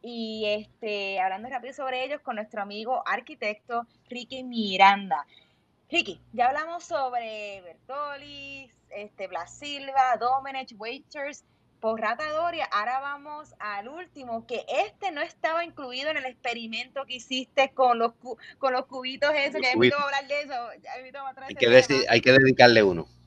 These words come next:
Speaker 1: Hay que dedicar, pero no hay uno dedicado a él, pero yo lo quise añadir en este recorrido porque su arquitectura siempre me llama la atención y es,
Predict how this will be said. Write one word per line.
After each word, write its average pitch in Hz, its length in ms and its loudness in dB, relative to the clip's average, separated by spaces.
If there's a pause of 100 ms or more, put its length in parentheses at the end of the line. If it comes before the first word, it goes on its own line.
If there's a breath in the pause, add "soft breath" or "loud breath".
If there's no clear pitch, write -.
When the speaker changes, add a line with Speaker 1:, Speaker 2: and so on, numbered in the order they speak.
Speaker 1:
Hay 214 140 -14
que 240 80 -8
dedicar, 247 400 -4
pero 247 160 0
no 233 100 -8
hay 262 120 -6
uno 302 100 -4
dedicado 311 380 -2
a 277 140 2
él, 226 160 -8
pero 240 220 -8
yo 226 140 -8
lo 247 100 -8
quise 262 180 -14
añadir 285 500 -8 (320)
en 262 180 -6
este 262 340 -6
recorrido 311 720 -2
porque 247 640 -4 (680)
su - 120 -10
arquitectura 240 680 -4
siempre 240 360 -6
me 254 80 -4
llama 262 140 2
la 269 60 2
atención 277 440 -6 (120)
y 240 180 -6
es, 202 380 -6